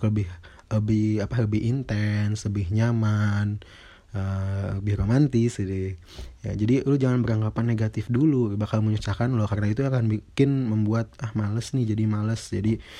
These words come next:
apa ya, jadi, eh, suatu,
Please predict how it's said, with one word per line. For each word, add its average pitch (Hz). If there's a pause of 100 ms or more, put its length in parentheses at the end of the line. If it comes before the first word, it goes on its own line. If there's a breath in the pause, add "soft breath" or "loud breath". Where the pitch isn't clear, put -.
(2500 loud breath)
apa 147
ya, 117
jadi, 120 (420)
eh, 135 (600)
suatu, 135